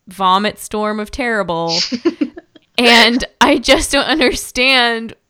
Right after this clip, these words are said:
Speaker 1: why it appeals to people, because every time, e-, like, even during the class, I'm like, "Oh my God, I'm gonna be so sick." And then I leave and I'm like, "Oh my God, I'm gonna be so sick."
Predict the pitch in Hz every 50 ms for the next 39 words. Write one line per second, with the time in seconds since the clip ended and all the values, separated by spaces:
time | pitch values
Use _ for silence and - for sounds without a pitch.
0 | _ - 208 214 214 208 202 190 208 226 226 214 - 220 196 - 262 269 381 415
1 | 440 392 - - - - - - 240 226 208 - 202 196 - 294 - 226 233 -
2 | - - 208 196 233 262 254 302 269 247 226 226 220 214 214 196 - - 247 233
3 | 233 226 220 196 240 254 262 277 254 202 220 214 220 226 226 226 - - 233 214
4 | 190 185 185 - 175 180 180 - - - 180 180 185 175 175 170 165 123 113 -
5 | - - 165 165 160 160 160 165 - - - - - - - - - 175 180 208
6 | - - - - - - - 180 180 180 180 175 185 208 247 240 220 208 196 208
7 | 185 185 180 180 165 - - 185 185 180 180 165 185 180 170 - - 170 180 180
8 | 170 165 160 190 - - 175 180 190 - - - - - - -